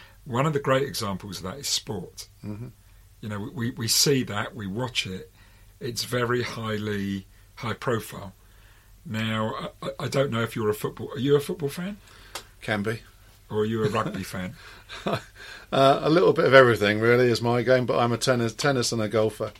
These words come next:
Speaker 1: Tennis and golfer,
Speaker 2: But,
Speaker 1: okay.
Speaker 2: um, if I'm struggling, if I struggle to support a football team, it's probably Barcelona, 'cause my wife's Spanish. So.
Speaker 1: Oh, right. Well, that, that, that actually is very, uh,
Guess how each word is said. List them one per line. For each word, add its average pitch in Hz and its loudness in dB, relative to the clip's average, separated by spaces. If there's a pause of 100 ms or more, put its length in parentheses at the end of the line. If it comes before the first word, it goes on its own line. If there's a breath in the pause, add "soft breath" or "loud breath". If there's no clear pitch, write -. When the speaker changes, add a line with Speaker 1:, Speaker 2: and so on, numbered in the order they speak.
(140)
Speaker 1:
Tennis 147 0
and 135 -4
golfer, 113 -4
Speaker 2:
But, 113 -2
Speaker 1:
okay. 110 2
Speaker 2:
um, 113 2
if 110 -2
I'm 117 0
struggling, 131 4
if 127 -2
I 131 6
struggle 135 2
to 117 -4
support 131 0
a - -12
football 135 -2
team, 113 -2
it's - -10
probably 120 0
Barcelona, 107 -2
'cause 104 -6
my 104 -4
wife's 98 -4
Spanish. - -10
So. - -16
Speaker 1:
Oh, 131 4
right. 120 2
Well, 151 8
that, - 6
that, 185 10
that 202 10
actually 175 10
is 143 6
very, 147 12
uh, 135 10